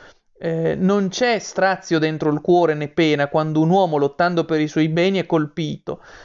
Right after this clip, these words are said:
ma Antino ha colpito me per il ventre maligno, odioso, che molti mali dà agli uomini. Oh, se esiste, se esistono numi ed erinni dei poveri, fato di morte avanti le nozze Antino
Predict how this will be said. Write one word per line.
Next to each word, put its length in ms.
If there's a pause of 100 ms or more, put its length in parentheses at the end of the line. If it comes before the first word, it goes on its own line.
(100)
ma 140
Antino 480
ha 80
colpito 500
me 260
per 160
il 140
ventre 380
maligno, 580
odioso, 640
che 140
molti 340
mali 300
dà 80
agli 180
uomini. 580 (340)
Oh, 260
se 180
esiste, 560
se 140
esistono 420
numi 280
ed 100
erinni 400
dei 160
poveri, 560 (140)
fato 340
di 100
morte 540
avanti 500
le 120
nozze 340
Antino 600